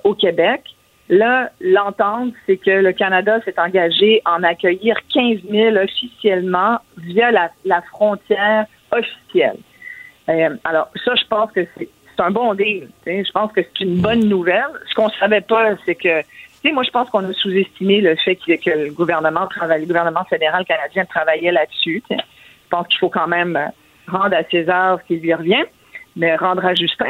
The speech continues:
ce qui lui revient. Mais, tu sais, c'était comme, c'était évident qu'il fallait qu'il se passe quelque chose.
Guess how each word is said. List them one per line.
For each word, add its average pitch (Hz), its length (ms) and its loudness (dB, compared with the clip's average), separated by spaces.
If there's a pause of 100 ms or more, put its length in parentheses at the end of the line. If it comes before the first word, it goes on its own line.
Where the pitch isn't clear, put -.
ce - 100 -12
qui 214 80 0
lui 180 160 2
revient. 170 320 0
Mais, 220 180 0 (100)
tu 220 80 2
sais, 214 60 2
c'était 175 180 -2
comme, 180 320 -2 (240)
c'était 185 240 -2
évident 185 420 -4
qu'il - 120 -12
fallait 160 220 0
qu'il - 160 -12
se - 60 -6
passe 156 200 -2
quelque - 200 -6
chose. 226 240 -2